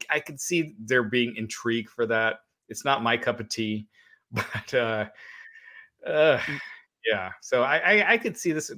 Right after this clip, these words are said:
Speaker 1: pitch black. I don't know what that means. I don't know if it's all the lights are out and they just have a spotlight. Um,
Speaker 2: Yeah. Yeah.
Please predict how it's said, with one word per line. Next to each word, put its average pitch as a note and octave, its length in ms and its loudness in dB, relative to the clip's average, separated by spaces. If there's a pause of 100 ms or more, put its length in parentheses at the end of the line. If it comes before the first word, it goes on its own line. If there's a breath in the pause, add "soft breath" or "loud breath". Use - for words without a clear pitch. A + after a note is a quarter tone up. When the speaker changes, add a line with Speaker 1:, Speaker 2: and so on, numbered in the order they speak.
Speaker 1:
pitch F#3+ 260 -2
black. C3 300 2
I B2 80 2
don't C3 100 -4
know C3 100 -2
what A#2+ 120 -2
that F#2+ 200 -2
means. G2+ 340 -8
I A2 80 -8
don't A2 120 -4
know A2 100 -2
if G#2 100 -8
it's - 280 -14 (420)
all B2 160 8
the C3 60 4
lights A#2+ 340 4
are A#2 100 4
out A2+ 120 2
and G#2 60 -6
they G#2 60 -4
just G#2 180 -8
have G#2 120 -8
a - 40 -10
spotlight. B2 760 2 (1080)
Um, F#2+ 380 -8
Speaker 2:
Yeah. B2 80 -14 (1400)
Yeah. C3+ 300 4